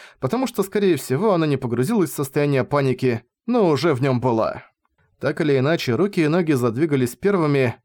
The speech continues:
прежде чем она отскочила от молодого человека, который ее обнимал. Ей было слишком стыдно поднимать голову,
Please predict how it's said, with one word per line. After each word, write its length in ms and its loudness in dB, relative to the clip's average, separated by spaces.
прежде 320 -4
чем 220 -2
она 200 2
отскочила 520 -2
от 80 -2
молодого 400 0
человека, 480 -2
который 400 0
ее 180 2
обнимал. 600 -2
Ей 240 0
было 220 2
слишком 400 -2
стыдно 360 0
поднимать 440 -2
голову, 520 2